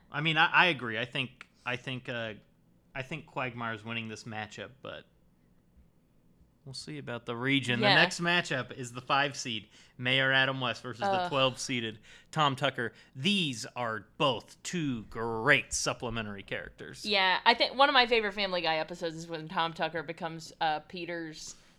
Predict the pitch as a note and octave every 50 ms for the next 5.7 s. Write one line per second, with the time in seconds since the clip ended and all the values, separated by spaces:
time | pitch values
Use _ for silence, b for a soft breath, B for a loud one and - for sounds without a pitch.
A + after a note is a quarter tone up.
0 | b _ - - - F3 - - - - F3 E3 F3 F3 F3+ F3+ F#3 F#3+ F#3 b
1 | b b b b - F#3 - - C#4+ C4 - D3+ C#3 - - - C4 D4 C4+ D4+
2 | B3+ G#3+ B3 G3 G#3 G3+ E3+ F3 G3 F#3 E3+ F3+ E3+ E3 E3 E3 D#3+ D#3+ D#3+ D#3+
3 | D3+ D3 C#3+ E3 - - - - G3 - - - - G#3 F#3+ F3+ E3+ E3 F#3 E3+
4 | D#3+ D#3+ E3 D#3+ D#3 D#3 - F3+ E3 D#3+ D#3 D#3 D#3 E3 D#3+ D#3 D3+ D3 D3+ -
5 | E3 E3+ F3 E3+ E3 D3+ C#3+ B2+ A#2 A#2+ A#2+ A#2+ A#2 G#2+